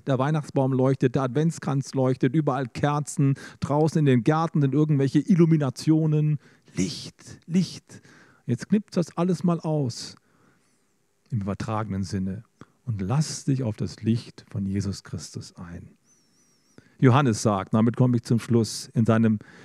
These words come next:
Weihnachtsbericht, der ganz anders ist bei, als bei den anderen Evangelisten. In ihm, in Jesus Christus, war das Leben.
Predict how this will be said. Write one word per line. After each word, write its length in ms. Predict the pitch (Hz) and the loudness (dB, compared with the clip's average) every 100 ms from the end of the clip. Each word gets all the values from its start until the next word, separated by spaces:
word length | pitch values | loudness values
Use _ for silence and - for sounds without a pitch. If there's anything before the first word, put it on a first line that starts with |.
| - - _ _ - | -20 -20 _ _ -4
Weihnachtsbericht, 1160 | 104 117 101 - - 113 92 98 - - - 117 | 2 2 2 -4 -2 0 0 -4 -6 -14 -6 -2
der 80 | |
ganz 240 | 104 110 - | -2 -2 -2
anders 380 | 127 127 104 113 | 0 2 2 0
ist 400 | 98 - - - | -2 -6 -8 -6
bei, 100 | 104 | -6
als 200 | 113 - | -4 -2
bei 100 | 113 | 0
den 140 | 113 | 0
anderen 280 | 117 120 104 | 0 2 2
Evangelisten. 880 | 98 101 98 95 95 - - - - _ _ | 0 0 0 -2 -4 -8 -10 -8 -10 _ _
In 240 | 156 156 - | 4 4 4
ihm, 520 | 180 196 165 104 95 | 4 4 4 0 0
in 140 | 120 120 | 2 2
Jesus 300 | 120 123 - | 4 0 0
Christus, 680 | 151 139 - 104 - - - _ _ _ _ - | 0 0 0 -4 -4 -14 -20 _ _ _ _ -2
war 180 | 110 | 0
das 260 | 110 110 - | 2 0 2
Leben. 600 | 110 113 113 104 92 82 | 4 6 4 0 -4 -6